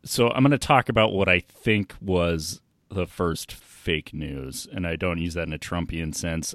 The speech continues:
I mean the first news that would go online and people would share it, and it didn't matter if it was true or not. And this kinda goes back to, I would say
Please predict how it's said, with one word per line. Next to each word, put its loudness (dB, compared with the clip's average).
I -2
mean 2
the 0
first -2
news -4
that -4
would -8
go 2
online 0
and -6
people -6
would -4
share 0
it, 0
and -4
it -12
didn't -6
matter -6
if -12
it -10
was -12
true -10
or -10
not. -12
And 0
this -8
kinda -8
goes -4
back 0
to, -6
I -8
would -4
say -2